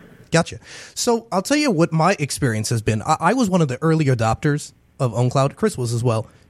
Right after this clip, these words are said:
And we used OwnCloud extensively. And what we found was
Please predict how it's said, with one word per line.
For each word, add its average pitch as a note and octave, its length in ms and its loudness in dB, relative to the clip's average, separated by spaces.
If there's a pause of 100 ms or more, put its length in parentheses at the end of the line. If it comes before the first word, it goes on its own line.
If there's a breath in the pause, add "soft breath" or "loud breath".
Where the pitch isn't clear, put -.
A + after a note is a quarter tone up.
(120)
And B2 100 0
we G3 120 4
used G#3+ 240 2
OwnCloud D3+ 400 2
extensively. C3+ 680 -2
And D#3 120 0
what B3+ 140 2
we G#3 80 0
found C#4 440 0
was A#2 420 0